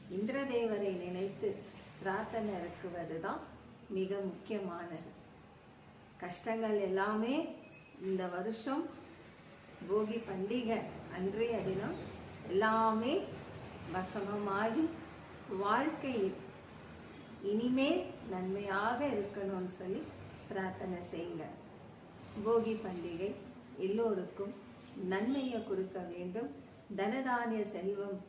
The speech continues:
சகல பாக்கியத்தோட இருக்க வேண்டும் சொல்லி நானும் பிரார்த்தனை செஞ்சுக்கிறேன். இனிய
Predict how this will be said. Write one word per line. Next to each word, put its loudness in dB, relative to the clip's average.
சகல 0
பாக்கியத்தோட -2
இருக்க -2
வேண்டும் -4
சொல்லி -2
நானும் 0
பிரார்த்தனை -4
செஞ்சுக்கிறேன். -10
இனிய 4